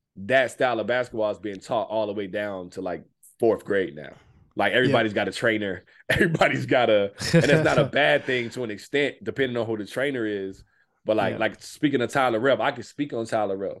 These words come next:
Speaker 1: because I've been in the gym with him. I've been in that gym, and
Speaker 2: Mm.
Speaker 1: these kids got access to pros,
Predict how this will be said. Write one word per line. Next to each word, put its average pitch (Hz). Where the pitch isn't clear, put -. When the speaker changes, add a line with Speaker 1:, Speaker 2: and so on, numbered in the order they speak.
Speaker 1:
because 107
I've 104
been 120
in 120
the 110
gym 107
with 101
him. 101
I've 101
been 120
in 117
that 110
gym, 101
and 98
Speaker 2:
Mm. -
Speaker 1:
these 127
kids 143
got 113
access 120
to 110
pros, 110